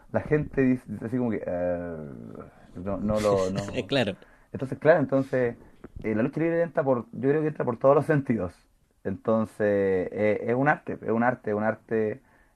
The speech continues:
Speaker 1: en sí mismo, y es un arte que solamente se expande. No tiene, no conoce, yo no, no, no conoce limitaciones. El, es, es ficción, es, como te digo, es, es todo, es, es ciencia.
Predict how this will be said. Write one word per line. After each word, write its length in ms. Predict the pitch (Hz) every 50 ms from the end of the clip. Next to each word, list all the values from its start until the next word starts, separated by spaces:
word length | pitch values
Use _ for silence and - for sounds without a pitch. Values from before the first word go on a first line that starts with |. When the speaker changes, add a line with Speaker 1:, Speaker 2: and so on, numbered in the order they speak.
| _ -
Speaker 1:
en 140 | 101 101 92
sí 120 | - - 113
mismo, 360 | 113 113 107 98 87 82 - -
y 60 | 95
es 60 | 104
un 60 | 104
arte 280 | 104 107 - - 107 92
que 80 | 98 95
solamente 440 | - 107 104 107 107 101 - 104
se 80 | 101 104
expande. 520 | 98 101 - - 95 92 92 95 95 92 - _ _ -
No 100 | 101 95
tiene, 340 | 104 107 107 107 104 104 101
no 120 | 104 107
conoce, 400 | 107 113 117 127 123 - 139 123
yo 120 | 117 131 131
no, 120 | 127 117 -
no, 260 | 117 120 120 113 -
no 160 | 120 123 127 120
conoce 320 | 123 120 127 127 - 139
limitaciones. 540 | 139 143 139 139 135 156 160 147 113 104 98
El, 180 | 101 101 - - - _ - - -
es, 200 | 120 117 117 117 -
es 220 | 107 107 107 104 -
ficción, 1000 | - - 85 - - - - 107 104 104 104 104 104 104 104 104 104 101 95 - - - - - _ _ _ _ _ _ _
es, 280 | - 107 104 101 98 -
como 220 | - 104 98 95
te 80 | 95 95
digo, 760 | 95 98 98 98 98 98 95 95 95 95 92 92 90 87 - - _ _ _ _ -
es, 160 | - 90 - -
es 100 | 98 - -
todo, 320 | - 131 143 107 98 -
es, 320 | - - 104 104 - - - -
es 120 | - 87 - - -
ciencia. 920 | - 110 107 107 104 101 98 - - - 104 98 95 95 92 98 104